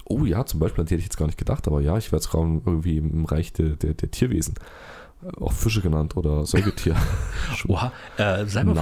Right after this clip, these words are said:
Speaker 2: vorsichtig. Narwal, das ist kein Horn. Das ist ein Zahn bei dem.
Speaker 1: Ja, aber
Speaker 2: Ja, nee, nee, nee, nicht aber. Das ist Elfenbein, das ist ein Zahn. Genauso zählen ja auch, sind ja auch, haben ja auch Elefanten keine Hörner, sondern es sind ja auch Zähne.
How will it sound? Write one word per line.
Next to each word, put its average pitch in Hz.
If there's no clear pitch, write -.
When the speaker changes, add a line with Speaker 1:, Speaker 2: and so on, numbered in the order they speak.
Speaker 2:
vorsichtig. 76
Narwal, 135
das 135
ist -
kein 127
Horn. -
Das -
ist -
ein 165
Zahn 110
bei 143
dem. 85
Speaker 1:
Ja, 76
aber 82
Speaker 2:
Ja, 156
nee, 104
nee, 90
nee, -
nicht 85
aber. 82
Das -
ist 156
Elfenbein, 156
das 107
ist 139
ein 165
Zahn. 92
Genauso 101
zählen 127
ja 104
auch, 85
sind 107
ja 60
auch, -
haben 104
ja -
auch -
Elefanten 147
keine 87
Hörner, 95
sondern 101
es -
sind 127
ja -
auch -
Zähne. -